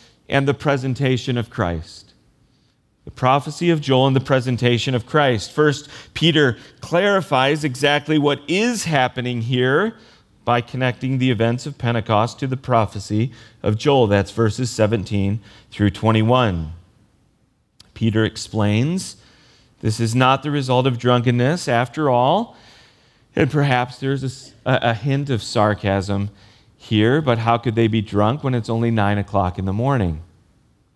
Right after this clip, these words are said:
But if this is not the result of too much drinking, then what's going on?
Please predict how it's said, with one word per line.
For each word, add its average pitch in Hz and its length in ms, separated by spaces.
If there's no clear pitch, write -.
But 110 160
if 123 160
this 170 220
is 165 160
not 151 240
the 151 100
result 120 380
of 127 100
too 127 140
much 110 300
drinking, 151 400
then 135 120
what's 120 220
going 110 260
on? 107 300